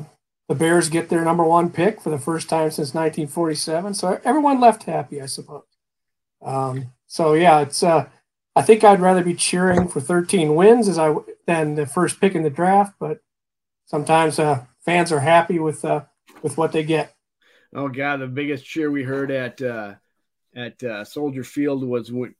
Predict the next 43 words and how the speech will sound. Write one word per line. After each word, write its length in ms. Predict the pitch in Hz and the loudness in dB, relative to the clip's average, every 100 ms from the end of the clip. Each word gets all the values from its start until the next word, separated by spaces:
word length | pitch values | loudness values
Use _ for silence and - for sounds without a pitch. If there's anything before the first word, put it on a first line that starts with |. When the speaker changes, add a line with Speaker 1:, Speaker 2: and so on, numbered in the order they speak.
| - | -18
Speaker 2:
uh, 40 | |
and 360 | 120 113 113 127 | -12 -10 -8 -8
my 140 | 120 | -8
son 300 | - 147 135 | -8 -8 -6
were 140 | 123 120 | -6 -4
walking 380 | 123 127 131 | -4 -6 -6
out 180 | 127 123 | -6 -6
of 40 | 117 | -8
the 80 | |
game 320 | 113 123 127 123 | -8 -8 -6 -8
afterwards 640 | 113 - 117 113 113 113 | -10 -10 -8 -6 -8 -10
and 260 | 113 110 _ _ _ _ | -10 -12 _ _ _ _
see 180 | - 143 | -6 -4
a 40 | |
group 300 | 131 147 143 | -2 -4 -4
of 100 | 123 | -8
fans 380 | - 143 143 135 | -10 -8 -6 -6
huddle 260 | 139 135 135 | -6 -2 -2
over. 200 | 131 127 | -2 -6
So 100 | 151 | -6
they 120 | 165 | -4
go, 120 | 190 | -4
"Yay!" 720 | 233 302 311 349 339 320 302 233 | -6 -2 0 2 4 4 4 4
We 100 | 165 | 2
go, 160 | 151 | 0
"What 160 | 156 156 | 0 0
happened? 320 | 165 180 160 | 0 -2 -4
The 40 | |
Texans 460 | 127 151 147 160 151 | -6 -6 -6 -8 -6
win?" 220 | 175 202 | -6 -4
"Yeah, 440 | 269 339 359 339 320 | 0 4 4 4 2
we're 140 | 320 | 0
number 340 | 320 320 285 | -2 -2 -2
one. 180 | 277 254 | -2 0
We 80 | 311 | 0
got 220 | 302 294 | 2 0
number 340 | 294 285 403 370 | 0 -2 0 0
one." 320 | 262 262 226 | 2 2 0
They're 120 | 165 | -2
all 140 | 147 | -4
dancing 560 | 143 135 139 143 135 139 | -4 -4 -2 -4 -4 -4
and 120 | 127 | -6
stuff. 220 | - 143 | -8 -14